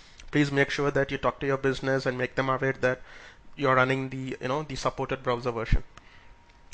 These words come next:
And of course, Microsoft Edge, the latest version which you get on Windows ten. For some reason, this product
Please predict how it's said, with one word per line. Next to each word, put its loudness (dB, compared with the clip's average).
And 0
of -2
course, 4
Microsoft 4
Edge, 0
the 4
latest 2
version 0
which -4
you -2
get -2
on -2
Windows -2
ten. -4
For 2
some 6
reason, 6
this 4
product 6